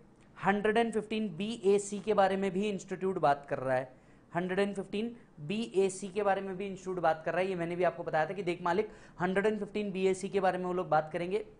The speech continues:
ये बात यहाँ पे है। फिर ये देखो सरचार्ज रेट के बारे में, एटी सेवन ए के बारे में, एडवांस टैक्स के बारे में, टैक्स पेबल निकाला।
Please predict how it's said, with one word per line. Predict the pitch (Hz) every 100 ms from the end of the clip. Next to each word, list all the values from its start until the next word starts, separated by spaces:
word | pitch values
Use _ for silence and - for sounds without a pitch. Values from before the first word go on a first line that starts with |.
| -
ये | 156 160
बात | 143 143 139
यहाँ | 127 123
पे | 139
है। | 123 107 - - - - - - - - _ - - - - _ _ - - - - -
फिर | 196 196
ये | 196
देखो | 202 190 220 220 - - -
सरचार्ज | - - 170 165 190 196 196
रेट | 202 202
के | 208
बारे | 196 190 196
में, | 208 208 - - _ _ - - - -
एटी | 175 175 196
सेवन | 196 185 196 196
ए | 180
के | 180 196
बारे | 190 196
में, | 196 214 196 - - - - - -
एडवांस | 170 170 175 190 196
टैक्स | 196 196 -
के | 208
बारे | 190 185 190
में, | 202 196
टैक्स | 156 156
पेबल | - 139 127
निकाला। | 123 113 117 131